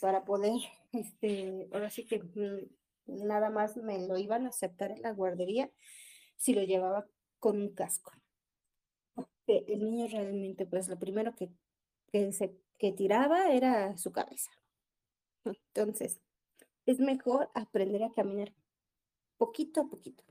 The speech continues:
poquito a poquito. Y literalmente así fue to-, así ha sido sus trece años de vida, catorce, desde mi panza.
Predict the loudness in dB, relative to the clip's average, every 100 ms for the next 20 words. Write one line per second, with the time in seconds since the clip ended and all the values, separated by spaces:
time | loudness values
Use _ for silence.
0 | _ _ _ _ _ _ -8 -8 -4 0
1 | 0 0 -4 _ _ _ _ _ _ _
2 | _ _ _ _ _ -4 -2 2 2 2
3 | 0 -2 -2 -4 -4 -4 -2 2 2 2
4 | -2 -20 _ 2 2 4 0 4 2 4
5 | 2 2 0 _ -4 0 0 0 -2 -2
6 | 0 2 4 4 4 2 -2 -2 -2 0
7 | 0 0 -4 -6 -2 -2 2 2 0 -6
8 | -2 -2 -2 -4 -4 -4 -4 -4 -6